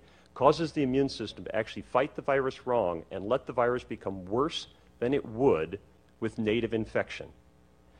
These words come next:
And that is why you are seeing an outbreak right now. And in fact, in that flash drive you're gonna have coming to you and in the email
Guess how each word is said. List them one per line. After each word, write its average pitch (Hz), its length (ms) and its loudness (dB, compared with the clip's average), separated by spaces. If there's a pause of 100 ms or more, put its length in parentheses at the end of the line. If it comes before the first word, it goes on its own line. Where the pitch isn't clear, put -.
(160)
And 98 160 -2
that 131 180 6
is 151 100 2
why 139 160 6
you 131 200 0
are 135 40 0
seeing 127 220 -2
an 110 80 2
outbreak 120 400 0
right 98 180 0
now. 101 180 0
And 113 80 0
in - 60 -10
fact, 107 240 -2
in 120 140 -4
that 110 220 2 (320)
flash 135 340 8
drive 123 260 6
you're 117 100 -2
gonna 117 200 2
have 110 200 0
coming 160 280 4
to 147 120 -4
you 139 240 2
and 117 100 2
in 113 100 0
the 110 100 -4
email 120 160 -2